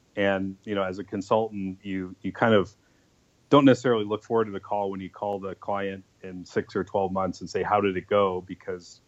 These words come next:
you know, sometimes work, it takes too long, or it, maybe it's not clear, the value.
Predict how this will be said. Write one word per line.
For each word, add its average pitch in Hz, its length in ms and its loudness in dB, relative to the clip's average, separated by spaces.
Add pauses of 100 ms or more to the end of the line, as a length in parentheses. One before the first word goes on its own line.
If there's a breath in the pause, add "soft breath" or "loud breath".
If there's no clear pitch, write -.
(140)
you 143 80 -2
know, 104 60 -2
sometimes 92 520 -2
work, 95 360 2
it 92 120 -4
takes 95 260 -6
too 90 220 -10
long, 113 420 4
or 95 120 2
it, 95 120 -8
maybe 98 200 -6
it's - 180 -8
not 90 220 -10
clear, 110 320 -4
the 92 100 -8
value. 95 580 -2